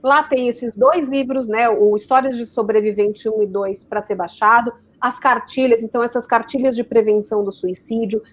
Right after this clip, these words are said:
cartilha de como falar de forma segura na internet sobre suicídio,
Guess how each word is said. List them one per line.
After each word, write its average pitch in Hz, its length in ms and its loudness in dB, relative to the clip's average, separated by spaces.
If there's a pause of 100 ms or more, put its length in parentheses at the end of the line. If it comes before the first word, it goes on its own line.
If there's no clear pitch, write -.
(120)
cartilha 269 380 2
de 240 100 -2
como 294 280 4
falar 247 280 4
de 220 120 -2
forma 226 340 2
segura 220 720 4 (240)
na 240 160 2
internet 226 760 0
sobre 226 400 2
suicídio, 226 760 -4